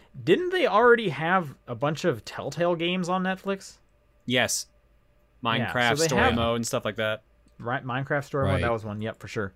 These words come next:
Speaker 1: So they have some games already.
Speaker 3: Yeah.
Speaker 1: Um, this is being, uh, ne-, specifically Netflix, it has hired Facebook V R's game content head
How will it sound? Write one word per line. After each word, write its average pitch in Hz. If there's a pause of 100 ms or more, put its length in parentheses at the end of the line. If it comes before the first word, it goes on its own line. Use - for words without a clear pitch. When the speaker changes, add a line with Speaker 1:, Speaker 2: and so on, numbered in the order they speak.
(520)
Speaker 1:
So 135
they 156
have 180
some 170 (840)
games 143
already. 120 (440)
Speaker 3:
Yeah. 113
Speaker 1:
Um, 110 (1800)
this 139
is 156
being, 165
uh, 131
ne-, 151
specifically 175
Netflix, 170
it 139
has 127
hired 147
Facebook 139
V 127
R's 127
game 123
content 131
head 139